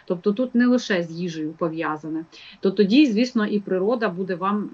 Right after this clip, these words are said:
віддячувати енергетично, наповнюючи вас,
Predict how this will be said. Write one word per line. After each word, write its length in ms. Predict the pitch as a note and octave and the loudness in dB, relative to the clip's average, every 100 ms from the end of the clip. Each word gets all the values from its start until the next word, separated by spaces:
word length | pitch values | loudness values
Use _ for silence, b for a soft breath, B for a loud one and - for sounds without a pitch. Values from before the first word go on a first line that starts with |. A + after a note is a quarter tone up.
| E3+ | -6
віддячувати 1160 | G3 E3 G3 A3 - A#3+ A3+ - G#3 F#3 E3+ - | -6 0 0 0 -2 -10 -8 -4 -2 -2 -6 -8
енергетично, 840 | F#3 F#3 F3 F#3 A3 B3 - G3+ | -6 -6 -6 -4 0 0 0 -2
наповнюючи 760 | F#3 F3+ - B3+ C#4 A#3+ G#3 G#3+ | -2 -4 -2 2 2 2 -2 -6
вас, 360 | F#3 F#3+ G3+ | -4 -6 -8